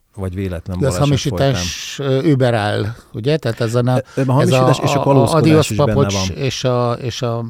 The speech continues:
Speaker 2: másolt C D, ami
Speaker 1: Igen,
Speaker 2: ugye, mert
Speaker 1: igen,
Speaker 2: ilyen
Speaker 1: igen,
Speaker 2: volt,
Speaker 1: igen, igen. Tehát egy ilyen
Speaker 2: van még
Speaker 1: széles skálán.
Speaker 2: teljes, tehát a mindenfajta hamisításról
Speaker 1: Igen,
Speaker 2: szól,
Speaker 1: igen,
Speaker 2: hát, aha.
Speaker 1: igen, igen, igen.
Speaker 2: Nagyon érdekes. És?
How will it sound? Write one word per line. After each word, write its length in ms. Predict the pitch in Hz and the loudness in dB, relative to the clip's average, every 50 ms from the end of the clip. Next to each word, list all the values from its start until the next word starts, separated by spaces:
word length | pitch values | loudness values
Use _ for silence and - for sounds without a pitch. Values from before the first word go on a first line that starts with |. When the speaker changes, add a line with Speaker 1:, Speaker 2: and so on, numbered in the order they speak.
| 127 135 135 123 113 | -10 -10 -8 -8 -6
Speaker 2:
másolt 460 | 113 113 - - - 113 113 110 - | -6 -6 -6 -6 -4 -4 -4 -4 -4
C 200 | - - 110 110 | -6 -6 -4 -4
D, 60 | 107 | -2
ami 280 | 110 110 110 110 113 - | -2 -4 -2 -2 0 0
Speaker 1:
Igen, 140 | 117 113 98 | 0 2 0
Speaker 2:
ugye, 120 | 113 117 | 0 -2
mert 140 | 117 120 117 | 0 0 0
Speaker 1:
igen, 160 | 107 107 107 | 0 2 0
Speaker 2:
ilyen 100 | 107 110 | 0 0
Speaker 1:
igen, 100 | 107 98 | -2 -2
Speaker 2:
volt, 80 | 98 95 | -2 -4
Speaker 1:
igen, 180 | 95 98 92 92 | -4 -4 -4 -4
igen. 180 | 95 92 95 95 | -4 -6 -6 -6
Tehát 180 | - 101 - | -8 -6 -4
egy 80 | 110 107 | -2 -2
ilyen 140 | 113 104 101 | 0 0 0
Speaker 2:
van 120 | 104 104 | 0 0
még 100 | 113 117 | -2 -2
Speaker 1:
széles 340 | 117 113 98 92 90 87 - | -2 -2 -2 -2 -2 -4 -6
skálán. 380 | - - - 87 80 82 76 | -8 -8 -8 -6 -6 -6 -6
Speaker 2:
teljes, 260 | 78 107 113 113 107 - | -6 -6 -6 -6 -6 -6
tehát 160 | - 110 110 | -6 -4 -2
a 60 | 120 | 0
mindenfajta 680 | 120 131 135 131 123 120 113 107 - 117 110 101 - | 2 4 4 4 4 2 0 -2 -2 -6 -6 -4 -4
hamisításról 580 | 104 110 123 117 - - 113 - 113 117 107 101 98 | -4 -4 -4 -6 -8 -12 -12 -12 -8 -6 -4 -4 -4
Speaker 1:
Igen, 100 | 117 110 | -4 -6
Speaker 2:
szól, 260 | - - - 104 101 | -10 -10 -10 -8 -6
Speaker 1:
igen, 120 | 92 90 | -6 -6
Speaker 2:
hát, 120 | - 101 95 - | -8 -8 -10 -14
aha. 140 | - - 60 | -16 -14 -14
Speaker 1:
igen, 140 | - - - - - | -12 -12 -12 -12 -12
igen, 160 | - - - - | -12 -14 -16 -16
igen. 180 | - - - - - - - _ _ _ _ _ | -18 -18 -20 -20 -20 -20 -20 _ _ _ _ _
Speaker 2:
Nagyon 220 | - 123 139 113 80 | -6 -4 -4 -2 -4
érdekes. 420 | 87 - 107 104 - 98 95 - | -6 -8 -8 -8 -8 -8 -6 -2
És? 380 | 117 123 160 165 - - - | 0 2 2 2 0 -6 -12